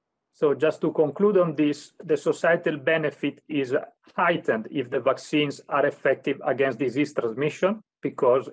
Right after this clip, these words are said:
it provides indirect protection. And vaccinating of adults, uh,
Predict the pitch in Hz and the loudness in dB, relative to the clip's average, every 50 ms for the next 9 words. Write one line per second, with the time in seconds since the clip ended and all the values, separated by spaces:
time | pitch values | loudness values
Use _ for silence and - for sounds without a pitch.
0 | - - 160 135 131 - 135 131 120 120 127 135 127 113 120 117 110 120 117 113 | -8 -6 -6 -6 -4 -2 0 0 2 2 2 2 2 2 0 0 0 0 0 2
1 | 117 110 - - 107 - - 165 160 160 - - 208 220 214 - _ _ _ _ | 0 -2 -4 -6 -4 -2 0 0 -2 -2 -2 -4 -4 -4 -6 -12 _ _ _ _
2 | _ _ _ _ _ _ _ _ 214 175 151 151 147 127 143 147 143 - - 170 | _ _ _ _ _ _ _ _ 0 0 0 0 0 0 0 0 0 -2 -4 -2
3 | 160 170 185 190 185 - 156 160 - 151 151 147 147 147 - 147 - 117 170 165 | 0 0 0 2 2 0 0 0 2 2 2 2 2 2 0 0 0 2 2 2
4 | 151 131 123 - - - - - - _ _ - 151 139 131 127 | 4 2 0 -2 -8 -16 -18 -20 -20 _ _ -4 0 2 2 2